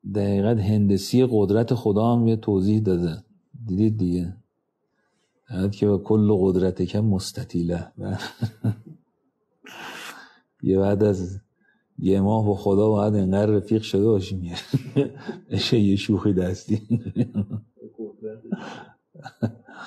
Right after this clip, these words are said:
آه. قدرت خدا مستطیله. بله. حکمتیه توی. پس این اسما ببینید کبیر و اکبر داره،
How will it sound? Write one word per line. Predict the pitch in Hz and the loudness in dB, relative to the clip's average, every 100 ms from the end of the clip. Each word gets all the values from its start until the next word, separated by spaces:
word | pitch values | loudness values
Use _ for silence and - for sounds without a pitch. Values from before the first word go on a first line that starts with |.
| - - - _ _ _ - | -18 -20 -20 _ _ _ -10
آه. | 90 90 92 98 - _ _ _ _ _ - _ _ _ _ - | -6 -2 -2 -4 -10 _ _ _ _ _ -20 _ _ _ _ -10
قدرت | - 95 101 110 | -4 0 0 0
خدا | 107 95 101 | -2 0 2
مستطیله. | 107 104 - - 107 113 107 | 0 0 -4 -2 0 2 0
بله. | - 113 117 120 - _ _ _ _ _ _ _ _ _ _ _ _ _ | -2 -4 -4 -8 -14 _ _ _ _ _ _ _ _ _ _ _ _ _
حکمتیه | 92 95 - 110 127 127 | -4 -4 0 2 2 0
توی. | 95 95 110 - - - - - _ _ | -2 -4 -8 -8 -16 -16 -20 -20 _ _
پس | - 139 135 - | -2 0 0 2
این | 185 208 - | 4 4 2
اسما | 143 139 - 151 165 190 180 | 0 0 2 4 4 4 2
ببینید | 147 160 190 202 | 2 6 6 4
کبیر | - 139 127 131 131 | 2 2 4 6 6
و | |
اکبر | 127 120 - 151 170 | 4 2 2 2 4
داره، | 147 117 101 | 4 4 2